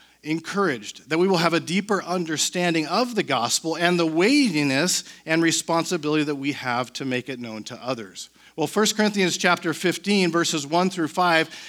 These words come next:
lays out the gospel in simple terms. Starting in verse one, it says, "Now I make known to you, brethren, the gospel which I preached to you, which also you received, in which you also stand,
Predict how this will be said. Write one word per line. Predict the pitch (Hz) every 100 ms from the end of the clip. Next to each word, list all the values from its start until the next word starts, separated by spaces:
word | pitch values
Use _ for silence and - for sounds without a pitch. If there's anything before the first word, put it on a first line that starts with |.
| -
lays | - 156 185 190
out | 185 165
the | 156
gospel | 143 143 143 - 175
in | 175
simple | 170 160 165 160
terms. | 190 196 143 104 104 - -
Starting | - 180 190
in | 180
verse | 170 156 147
one, | 156 165
it | 156
says, | - 165 156 - - - - -
"Now | 147 208 269
I | 240
make | 202 165
known | 143 170 214 233
to | - 156
you, | 127
brethren, | 117 110 117 147
the | 160
gospel | 135 175 214 - - 120 110
which | 127 156
I | 151
preached | - 196 - -
to | 113
you, | 107 87 _ _ _ - _
which | 160 160
also | 160 196 208 175
you | 160 147 160
received, | 196 196 117 107 127 - - - -
in | 165 156
which | 160 160 151
you | 165 143
also | 131 - 156
stand, | 147 - 175 190 170 107